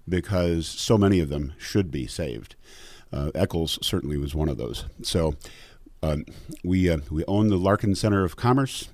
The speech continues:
in downtown Buffalo, and, uh, we've wanted to be able to build a, uh, a signature restaurant in the Larkin Center. When Eccles became available, we said, "Hey, here's a great opportunity.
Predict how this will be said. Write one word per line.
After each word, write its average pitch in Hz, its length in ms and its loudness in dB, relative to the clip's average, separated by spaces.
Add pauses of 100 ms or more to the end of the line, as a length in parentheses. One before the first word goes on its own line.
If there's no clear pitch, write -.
(100)
in 80 260 -2
downtown 90 560 2
Buffalo, 123 400 -2 (580)
and, 98 840 4
uh, 90 160 0
we've 92 420 0
wanted 104 460 4
to 127 80 2
be 98 220 4
able 92 180 2
to - 140 -6
build 92 480 6 (580)
a, 90 360 2 (360)
uh, 78 160 -6 (160)
a 76 80 -8
signature 107 680 0
restaurant 85 640 0 (240)
in 95 220 2
the 92 80 2
Larkin 101 340 4
Center. 58 380 -8 (560)
When 82 220 0
Eccles 90 300 -2
became 87 300 0
available, 87 520 4
we 82 80 -2
said, 80 220 -4
"Hey, 87 180 0
here's 107 280 0
a 92 60 2
great 92 340 2
opportunity. 82 720 0